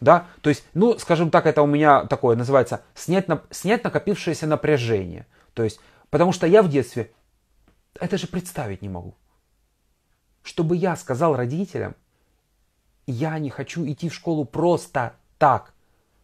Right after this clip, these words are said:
И они сказали: «Ну, ты ж как бы не каждый день этого просишь».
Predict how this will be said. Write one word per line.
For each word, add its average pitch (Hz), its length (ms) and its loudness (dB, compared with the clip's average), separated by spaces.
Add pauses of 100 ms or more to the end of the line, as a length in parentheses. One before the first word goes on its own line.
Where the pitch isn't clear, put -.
И 135 80 -4
они 156 120 2
сказали: 135 380 0 (580)
«Ну, 135 920 4 (500)
ты 175 100 6
ж - 100 -2
как 135 200 4
бы 139 100 6
не 131 240 2
каждый 117 300 6
день 104 160 0
этого 98 240 -4
просишь». - 460 -12